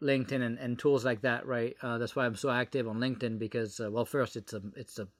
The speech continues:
it's a massive enablers. That's how I got into the government, by the way, just through LinkedIn, uh, reaching out to government people to say, "Hey, I wanna, I wanna come and help.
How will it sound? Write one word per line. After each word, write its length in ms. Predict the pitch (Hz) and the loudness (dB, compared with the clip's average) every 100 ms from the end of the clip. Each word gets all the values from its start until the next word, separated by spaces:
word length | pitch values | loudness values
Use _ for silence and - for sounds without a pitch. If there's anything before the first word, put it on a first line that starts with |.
| _ _ _ _ _ _ - | _ _ _ _ _ _ -12
it's 180 | 120 123 | -10 -8
a 80 | 113 _ - | -10 _ 0
massive 500 | 131 127 120 127 110 | 6 6 4 -2 0
enablers. 540 | 120 131 127 123 113 | 0 2 4 2 2
That's 180 | 117 - | -2 4
how 120 | 147 | 8
I 140 | 139 | 8
got 160 | 131 135 | 8 4
into 180 | 127 139 | 2 0
the 80 | 123 | 6
government, 420 | 139 139 127 120 | 6 6 2 2
by 140 | 117 | 2
the 80 | 117 | 2
way, 220 | 117 123 | 2 0
just 260 | 123 127 - | 0 -2 -2
through 220 | 135 123 | 0 2
LinkedIn, 460 | 123 123 131 120 110 - - - _ - | 2 2 0 0 -4 -12 -20 -20 _ -8
uh, 320 | 120 117 117 - _ - 175 | -4 -2 -4 -8 _ -10 0
reaching 300 | 143 127 131 | 2 2 0
out 120 | 120 | 2
to 80 | 127 | 4
government 360 | 135 127 123 | 4 4 0
people 300 | 127 127 131 | 0 0 0
to 100 | 117 | -2
say, 120 | 120 | -2
"Hey, 160 | 123 151 | 2 4
I 60 | 135 | 4
wanna, 300 | 131 127 135 | 4 0 -2
I 60 | 139 | -2
wanna 180 | 135 123 | -2 0
come 180 | 143 | 0
and 80 | 123 | 2
help. 240 | 113 127 | 2 0